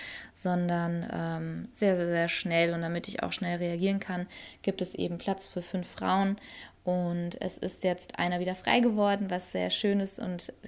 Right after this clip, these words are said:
gleichzeitig kam die Intention zu sagen, „Hey, darüber hinaus, ich trag's jetzt mit in die Welt raus, ähm, mit meinem Podcast.“ Und ich freue mich sehr, wenn du,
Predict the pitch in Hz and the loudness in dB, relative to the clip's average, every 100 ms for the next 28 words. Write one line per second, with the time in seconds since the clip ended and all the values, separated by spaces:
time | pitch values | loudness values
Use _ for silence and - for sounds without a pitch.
0 | - - 196 185 185 190 180 - - 185 | -16 -4 0 0 0 2 2 0 -4 -2
1 | 185 - 180 190 180 175 185 180 - 175 | -2 -2 -2 -2 -2 0 2 0 -4 -4
2 | 180 175 175 180 196 190 185 185 - - | -2 -2 -4 -2 2 4 4 0 -12 -14
3 | - - - - 190 185 190 185 180 180 | -16 -18 -12 2 4 6 6 6 4 2
4 | 170 170 175 170 - - - 185 170 175 | 2 2 0 -2 -6 -8 -8 -2 -2 0
5 | 190 185 - 220 277 233 233 190 185 190 | 0 -2 2 2 4 6 6 6 4 2
6 | - 190 185 185 185 - 180 180 175 170 | 0 0 2 0 0 -2 -2 -2 -2 -2
7 | 170 170 180 180 190 185 185 196 180 - | -4 -2 -2 -2 -2 -2 -2 -2 -4 -6
8 | - 185 180 - - 175 170 - - 170 | -8 -4 -4 -6 -8 -8 -8 -8 -2 -2
9 | 175 - 92 92 185 - - - - - | -2 -4 0 0 -2 -6 -16 -16 -16 -14
10 | - 180 180 190 190 208 240 262 | 2 4 6 4 4 4 4 2